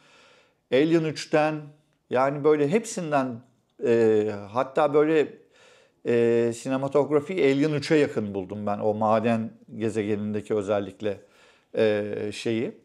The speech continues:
görsel setup'ı Alien üçe yakın buldum. E, görsel efektler iyi. Yani çok fazla C G I kullanmayalım demişler.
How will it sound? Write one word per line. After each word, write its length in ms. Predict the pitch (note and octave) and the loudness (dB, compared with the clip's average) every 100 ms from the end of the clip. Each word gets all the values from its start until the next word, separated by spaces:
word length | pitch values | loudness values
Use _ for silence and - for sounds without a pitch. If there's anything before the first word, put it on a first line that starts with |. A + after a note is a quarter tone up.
| _ _ | _ _
görsel 480 | G#2 A#2 G#2+ A#2+ A2+ | -2 0 2 2 0
setup'ı 500 | - A2 G#2 - A3 - _ _ _ - - _ | 0 -4 -4 -4 -6 -8 _ _ _ -20 -20 _
Alien 280 | B2 B2+ B2+ | 0 0 0
üçe 220 | A#2+ - | -2 0
yakın 320 | A2+ G#2 G#2+ G#2 | 0 0 -4 -6
buldum. 320 | G2 E3+ - _ _ _ _ _ _ _ _ - | -6 -8 -12 _ _ _ _ _ _ _ _ -2
E, 400 | C3 C3 B2+ B2 A#2+ C3 C3+ - _ _ _ _ _ | 0 2 0 -2 -6 -12 -18 -20 _ _ _ _ _
görsel 340 | G#3 A3+ A#3 | 2 4 4
efektler 500 | G3+ F#3 - D3+ D3 - _ _ | 4 2 2 2 2 -4 _ _
iyi. 360 | D#3+ C#3 G#2 A#2 - _ _ | -2 0 0 -4 -16 _ _
Yani 280 | C#3 B2+ B2+ A#2 - | -2 -2 -2 -10 -10
çok 220 | - F#3+ F#3 | -2 0 2
fazla 220 | E3+ E3 | 0 0
C 180 | - D#3 | -4 -2
G 220 | D3 D#3+ | 2 2
I 40 | |
kullanmayalım 640 | D#3 D#3+ D#3 D3+ C3+ A2+ G2 | 2 2 2 4 2 2 -2
demişler. 440 | G2 - A2 - | -8 -6 -4 -4